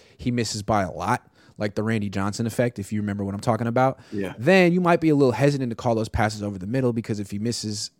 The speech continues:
Speaker 1: high, it's pick. You know, if he misses low, it's pick.
Speaker 2: Yeah.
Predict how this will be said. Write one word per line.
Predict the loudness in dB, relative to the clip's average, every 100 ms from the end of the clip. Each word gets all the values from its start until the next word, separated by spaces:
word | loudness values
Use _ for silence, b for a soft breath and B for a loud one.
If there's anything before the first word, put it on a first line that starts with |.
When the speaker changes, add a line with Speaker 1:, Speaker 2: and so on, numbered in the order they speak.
| _ _
Speaker 1:
high, | -14 -8 -4 0 2
it's | 4 2 0
pick. | -4 -2 -4 _ b b b
You | -4
know, | -2
if | -2
he | -2
misses | -6 -8
low, | -8 -2 4 4 4
it's | 0
pick. | -2 0 -2
Speaker 2:
Yeah. | _